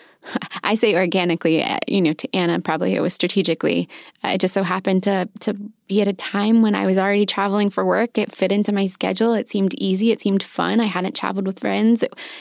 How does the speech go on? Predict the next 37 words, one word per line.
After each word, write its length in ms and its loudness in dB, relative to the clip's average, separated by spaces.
it, 80 2
but 220 2
it 100 2
wasn't 360 2
because 460 0
the 220 2
relationship 640 2
was 100 2
getting 240 4
more 120 4
<laughs> 0 -
serious 680 4
or 120 4
because, 480 0
you 140 4
know, 60 0
this 200 4
is, 80 2
this 120 2
is, 160 2
like, 160 0
a 80 -4
person 300 2
I'm 100 2
gonna 160 4
know 140 4
for 80 0
the 80 2
rest 160 2
of 60 4
my 80 2
life. 280 -2
It 80 -4
was 200 2
just, 260 0
like, 200 -2
con-, 300 -2